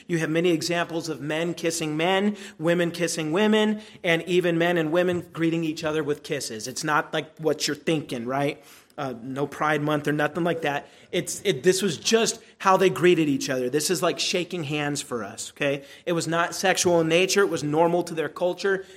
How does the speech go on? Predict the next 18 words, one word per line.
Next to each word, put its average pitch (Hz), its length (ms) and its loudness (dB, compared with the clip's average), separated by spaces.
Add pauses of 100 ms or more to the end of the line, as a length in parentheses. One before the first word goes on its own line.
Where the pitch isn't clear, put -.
They 175 120 -2
didn't 175 200 -2
think 170 220 -2
anything 156 380 -2
of 202 160 4
it. 208 120 2
They 147 120 0
didn't 151 160 -2
get 139 120 -4
stumbled 202 460 0
by 190 200 -2
it. 208 120 -4 (220)
And 175 120 -2
there 180 140 4
are 151 40 2
still 190 400 6 (200)
cultures 196 460 2
today 185 500 0